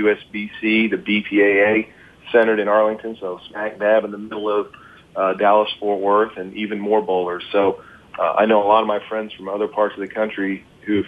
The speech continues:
ended up moving to, to Texas or moving to Dallas, they love the fact that they can, uh, bowl something and, and try and win some cash every weekend if they want to. So from that aspect, uh,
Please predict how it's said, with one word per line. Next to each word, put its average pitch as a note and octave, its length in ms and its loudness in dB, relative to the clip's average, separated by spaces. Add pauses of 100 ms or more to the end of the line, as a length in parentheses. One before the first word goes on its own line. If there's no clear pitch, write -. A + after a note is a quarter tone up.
ended A2 240 2
up G#2+ 180 2
moving G#2 280 -4
to, G2 140 -6 (180)
to G2+ 120 -12
Texas G#2+ 400 -2
or G2 80 -10
moving A2 280 0
to F#2+ 80 -6
Dallas, G2 380 0 (360)
they A2+ 100 2
love G#2 280 -4
the G#2 80 -10
fact G2 340 -2
that - 120 -20
they G#2+ 180 0
can, G2 280 -10 (520)
uh, F#2+ 300 0 (440)
bowl A2 240 2
something A2 340 -2
and, G2 220 -10 (140)
and G2+ 240 -10
try A2+ 220 0
and G#2+ 100 -2
win A2+ 160 -2
some G2 180 -20
cash A2+ 300 -8 (120)
every G#2 360 -2
weekend G2 420 -10
if E2 120 -20
they F#2 120 -6
want F2+ 300 -2
to. E2+ 180 -10 (680)
So G2+ 260 2
from G2+ 140 -6
that B2 240 2 (180)
aspect, G#2 580 -6
uh, G2 60 -10